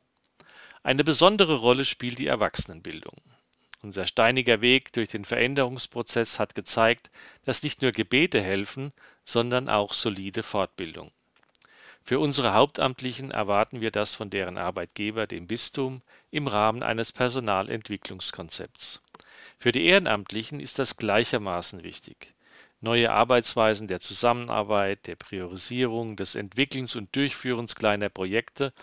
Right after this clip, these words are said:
bedarf der Begleitung und Fortbildung. Für beide Zielgruppen muss das abgestimmt Hand in Hand geschehen.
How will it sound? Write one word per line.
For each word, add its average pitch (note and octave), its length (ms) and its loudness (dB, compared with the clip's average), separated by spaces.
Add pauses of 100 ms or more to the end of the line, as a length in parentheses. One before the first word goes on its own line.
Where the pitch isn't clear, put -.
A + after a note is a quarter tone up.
(320)
bedarf A#2+ 360 4
der A#2 140 -2
Begleitung G2+ 640 -4
und C3 140 -10
Fortbildung. - 640 -12 (680)
Für A#2+ 180 0
beide D#3+ 320 8
Zielgruppen B2+ 800 -6 (100)
muss A2+ 180 -8
das A2+ 200 -2
abgestimmt C3 840 -2
Hand A2+ 280 0
in B2 180 -4
Hand F#2+ 300 -8
geschehen. G2 520 -6